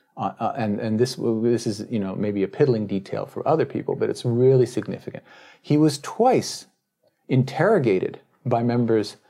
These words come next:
of the Diet on this issue of the Murayama statement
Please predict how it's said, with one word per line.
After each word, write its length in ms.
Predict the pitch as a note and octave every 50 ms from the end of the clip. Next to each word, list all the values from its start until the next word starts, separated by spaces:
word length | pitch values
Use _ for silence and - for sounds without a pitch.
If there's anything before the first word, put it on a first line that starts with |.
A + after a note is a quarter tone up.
| _ _ _ _ _ _ -
of 380 | G#2+ G#2+ G#2 G#2 G2 F#2+ A2
the 80 | G#2+ G#2+
Diet 400 | G2 - G2 F2+ F2+ F2 - - - _ _ _ _
on 220 | - A2 A2+ A2 A2
this 260 | G#2 G#2 G2+ - - -
issue 360 | B2 G#2+ - - - - - - _ _ _ _ _ _ _ _ _ _ _ _ _ _ _ _ _ _ _ _ _
of 260 | - A2+ G#2+ G#2+ A2
the 120 | - B2 C3
Murayama 580 | B2+ B2 B2 B2 A#2+ A#2+ A#2 A#2 A#2 A#2 -
statement 420 | - - - F2+ - - - -